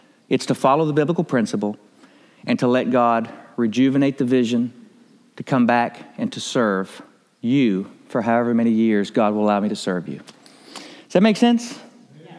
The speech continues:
I, I, I can't tell you how much my family has been blessed by you.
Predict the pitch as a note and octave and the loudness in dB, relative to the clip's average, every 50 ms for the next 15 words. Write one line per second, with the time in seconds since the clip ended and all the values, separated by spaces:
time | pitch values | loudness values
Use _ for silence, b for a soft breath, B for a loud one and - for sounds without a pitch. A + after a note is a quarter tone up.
0 | E3+ E3+ - - E3+ - B B B B B B B B B B B B B B | -20 -20 -20 -20 -20 -20 B B B B B B B B B B B B B B
1 | B B _ _ - - - D#3 - - - A#3+ C4 C4+ C4 - - - - - | B B _ _ -12 -8 -8 -8 -8 -8 -12 -20 -20 -20 -18 -8 -4 -4 -2 -2
2 | - - - - - - _ - - - - - - F3+ - - A3 A3 - - | -4 -6 -10 -14 -20 -20 _ -8 -8 -8 -4 -4 -4 -4 2 2 2 2 2 -2
3 | - - F#3+ F3+ D#3 C#3 B2 B2 D3 D3 C#3+ C#3 C3 A#2+ A2 - - - - - | 0 2 2 2 2 2 0 2 2 2 2 2 2 0 0 -2 -6 -8 -10 -10
4 | - - - C3 B2+ B2 - - C#3 B2+ B2 A2+ A2+ A2+ G2+ A#2+ A2+ G#2+ C3 A#2 | -10 -4 0 0 0 0 0 -2 -2 0 2 0 0 0 -2 -2 -2 0 0 0
5 | A2 G#2 G#2 F#2+ - - - F#2 F#2+ G2 G2 - - | 2 2 0 -2 -2 -6 -8 -8 -6 -6 -8 -10 -12